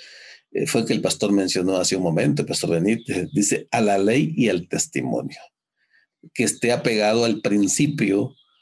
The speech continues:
bíblico, a los, al testimonio bíblico, eh, como dice el profeta Isaías, ¿no? "A la ley y al testimonio. Si no hablare conforme a esto es porque no le ha amanecido", o sea, su, su mensaje no,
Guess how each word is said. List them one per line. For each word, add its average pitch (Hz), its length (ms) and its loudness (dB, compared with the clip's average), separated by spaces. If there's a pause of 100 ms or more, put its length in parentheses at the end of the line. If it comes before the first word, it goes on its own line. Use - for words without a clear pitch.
(220)
bíblico, 98 1120 0
a 104 140 -2
los, - 640 -4
al 98 200 -2
testimonio 98 560 0
bíblico, 101 920 2 (680)
eh, 98 400 -2
como 95 220 -2
dice 95 220 0
el 104 80 0
profeta - 360 -4
Isaías, 85 560 0
¿no? 95 280 -2
"A 98 80 -2
la 85 120 0
ley 90 180 0
y - 20 2
al 87 120 -2
testimonio. 87 560 -4
Si 104 200 2
no 110 100 2
hablare 147 320 2
conforme 151 400 2
a 147 80 2
esto 170 220 0
es - 60 -2
porque - 300 -6
no 170 140 0
le 78 100 -2
ha - 40 -8
amanecido", 247 520 2
o - 40 -2
sea, - 180 -2
su, - 720 -6
su 107 140 0
mensaje 117 500 0
no, 127 260 2